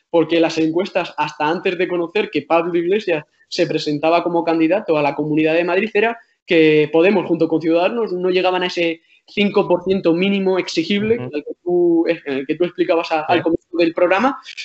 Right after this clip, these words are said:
Speaker 1: Ahora parece que hay encuestas que le dan a, a, a Unidas Podemos un once o diez o doce diputados en la, en la Asamblea de Madrid. Vamos a ver qué, qué sucede. Me parece, creo que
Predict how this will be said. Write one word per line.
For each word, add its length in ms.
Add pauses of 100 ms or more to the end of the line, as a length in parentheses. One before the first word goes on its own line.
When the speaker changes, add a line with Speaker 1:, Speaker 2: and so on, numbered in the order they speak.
(280)
Speaker 1:
Ahora 280
parece 280
que 60
hay 100
encuestas 400
que 80
le 100
dan 140
a, 160
a, 480
a 40
Unidas 380
Podemos 540 (220)
un 680
once 720
o 160
diez 400
o 120
doce 280
diputados 640 (140)
en 300
la, 260
en 80
la 80
Asamblea 460
de 100
Madrid. 320
Vamos 240
a 60
ver 200
qué, 280 (260)
qué 80
sucede. 380
Me 120
parece, 760 (180)
creo 180
que 300